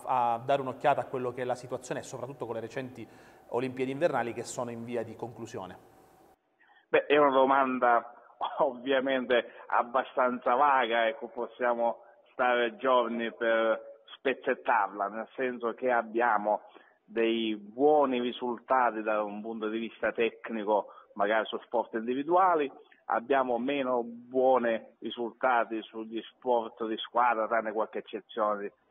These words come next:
Speaker 2: di cui è facile vedere, e poi abbiamo un problema di impiantistica sportiva e di cultura sportiva che forse andrebbe meglio registrata in qualche parte della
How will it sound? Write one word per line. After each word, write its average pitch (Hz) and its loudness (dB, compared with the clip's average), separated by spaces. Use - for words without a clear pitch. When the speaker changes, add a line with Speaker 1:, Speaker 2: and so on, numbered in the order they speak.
Speaker 2:
di - -20
cui 110 -4
è 101 -6
facile 104 -2
vedere, 156 2
e 214 2
poi 156 2
abbiamo 104 2
un 120 -6
problema 113 2
di 110 -4
impiantistica 110 -2
sportiva 107 -2
e 98 0
di 107 -2
cultura 120 -2
sportiva 110 0
che 117 0
forse 117 -2
andrebbe 107 0
meglio 117 0
registrata 107 -2
in 101 -6
qualche 113 -2
parte 113 -4
della 107 0